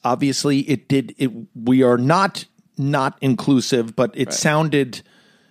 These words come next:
Speaker 1: uh, exclusive, and w-, we are not.
Speaker 2: In your defense, though, with that, I will say, though, that they, Bravo had been selling Real Men by Bravo merch for a while, and people seemed to enjoy it.
Speaker 1: Yeah, look, we all have Twitter. We know how it goes. You know, I mean, i-, i-, it's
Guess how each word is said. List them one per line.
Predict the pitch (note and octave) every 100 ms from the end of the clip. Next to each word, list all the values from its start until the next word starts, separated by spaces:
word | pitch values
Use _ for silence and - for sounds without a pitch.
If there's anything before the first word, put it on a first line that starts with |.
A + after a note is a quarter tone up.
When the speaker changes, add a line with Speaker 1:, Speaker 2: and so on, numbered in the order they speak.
| _ _
Speaker 1:
uh, | A#2+ - -
exclusive, | D3+ - - D#3 C#3+ - C3 A#2 A2 -
and | B2 A#2+ A#2+ A#2 - _ -
w-, | C3+ C#3+ _ - -
we | - C3+ B2+
are | B2+
not. | D3+ A#2+ G#2+ - - _ _ -
Speaker 2:
In | E3+
your | A3+
defense, | A3+ - B2 C#3 -
though, | D3+ D3+
with | C3+ -
that, | A2+ A2 D#3+ - -
I | C3
will | C3
say, | - C3+
though, | B2+ B2+
that | B2 -
they, | C3+
Bravo | - D3 G3 A3
had | D#3
been | B2 A2+
selling | - D3+ D3 A#2+ A#2
Real | B2+ A#2+
Men | A#2 A#2 A2 - _ -
by | A#2
Bravo | A#2 A2+
merch | G#2+ C#3+ E3+ -
for | B2
a |
while, | A#2+ A#2+ A#2+
and | B2
people | C#3+ C3+ B2
seemed | - C3 A#2
to | A#2
enjoy | A2 A2+ F#3
it. | -
Speaker 1:
Yeah, | E4 D#4 - D#4+
look, | B3 - - -
we | - G#3 B3+
all | A#3+
have | A#3
Twitter. | - F3+ F3 E3+ E3 -
We | D3+ D3 C#3+ E3+
know | F3
how | D3 C3+
it | A#2
goes. | A#2 G#2+ G#2 G2 -
You | C3
know, | B2 B2 A#2+
I | C3
mean, | B2+ B2+ B2+ B2
i-, |
i-, | D#3 D#3 -
it's | D#3 - - - -